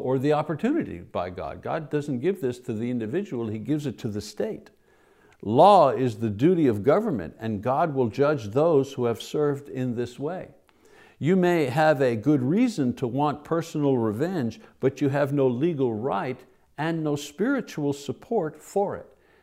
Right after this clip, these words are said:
And Paul talks about that in Romans chapter twelve, verse nineteen. Also, the command permits self-defense.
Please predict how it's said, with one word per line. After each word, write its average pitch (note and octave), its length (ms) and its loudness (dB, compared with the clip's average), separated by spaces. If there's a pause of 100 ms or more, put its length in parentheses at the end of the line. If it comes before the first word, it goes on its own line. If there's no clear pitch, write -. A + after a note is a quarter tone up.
(100)
And A2+ 100 -10
Paul B2 160 -2
talks - 340 -4
about F2+ 280 -6
that F#2 200 -4
in G2+ 100 -10
Romans A2 340 -4
chapter - 340 -6
twelve, F2+ 380 -4
verse - 260 -12
nineteen. F2+ 460 -10
Also, F3+ 640 0 (800)
the A#2+ 220 0
command C#3 440 -2
permits D3 500 -2 (100)
self-defense. A#2 1080 -2